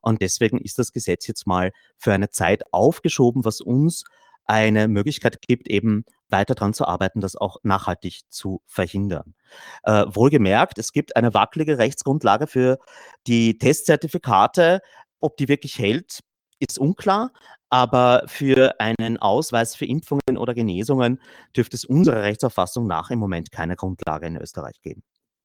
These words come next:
Kommen wir zum anderen Teil dieses Systems, der Prüfung.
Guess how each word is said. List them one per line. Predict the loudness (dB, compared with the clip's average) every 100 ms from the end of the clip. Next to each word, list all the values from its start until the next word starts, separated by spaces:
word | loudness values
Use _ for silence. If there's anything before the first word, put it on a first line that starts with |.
| _ _ _ _ _ _ _ -4
Kommen | 2 4
wir |
zum | 4 0
anderen | 0 0 0 -2 -4
Teil | -6 -8
dieses | -8 -10 -8
Systems, | -8 -6 -8 -8 -12 -16 -20 _
der | 0
Prüfung. | 2 2 0 -2 -8